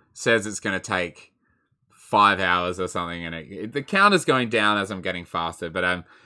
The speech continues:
I'm like, "All right, I'll just go as fast as I can," and I'm, like, Googling, like, Hutton Orbital, and it's like,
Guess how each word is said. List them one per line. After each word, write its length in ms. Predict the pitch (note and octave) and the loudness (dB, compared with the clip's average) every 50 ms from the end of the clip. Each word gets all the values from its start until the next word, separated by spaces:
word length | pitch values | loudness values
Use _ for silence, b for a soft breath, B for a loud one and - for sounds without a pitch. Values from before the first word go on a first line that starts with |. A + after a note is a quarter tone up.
| b b b | b b b
I'm 100 | b G2 | b -2
like, 180 | G2 G2 G2+ G#2 | 0 2 4 6
"All 80 | A#2 | 8
right, 180 | A2+ G#2 F2+ E2+ D2+ | 8 8 8 6 2
I'll 100 | F#2+ G2 | -2 -2
just 200 | G#2+ G#2 - A2 F#2 - _ _ _ _ _ _ _ _ _ _ _ | -2 -2 -4 -6 -14 -18 _ _ _ _ _ _ _ _ _ _ _
go 140 | A2+ A2 | 0 0
as 100 | A2 G#2 | 0 0
fast 240 | - B2 B2 B2+ - B2+ | 2 0 0 2 2 0
as 20 | |
I 80 | A2 G2 | -2 -2
can," 420 | - G#2+ F#2 F#2 F#2 F2+ F2 F2 _ _ _ _ _ _ _ _ _ - | -2 -4 -6 -4 -6 -6 -8 -12 _ _ _ _ _ _ _ _ _ -12
and 140 | F2+ F2+ F#2 | -8 -6 -6
I'm, 120 | F2+ F2+ F#2 | -6 -4 -2
like, 200 | F#2+ F2+ - - - - _ _ _ - | -4 -4 -4 -6 -16 -20 _ _ _ 0
Googling, 480 | A#2 A2 A2 G2+ G#2 G#2+ G2 F#2+ F#2+ F#2 | 4 4 4 4 4 2 2 2 0 0
like, 220 | F2+ E2 D#2 - | -2 -2 -4 -6
Hutton 360 | - - A#2+ A#2 A2+ A2 G#2+ | -4 -2 -2 -2 0 -2 -6
Orbital, 560 | G2 G2 G2+ G2 F#2 G2 F#2+ F#2+ F#2+ F#2+ F#2+ | -4 -2 0 0 0 0 0 0 0 -2 -2
and 200 | F#2+ - F2+ F#2 | -6 -8 -10 -10
it's 180 | F#2 F#2 - - | -10 -10 -8 -6
like, 320 | F#2+ F2+ E2+ E2+ - - | -4 -4 -4 -6 -8 -14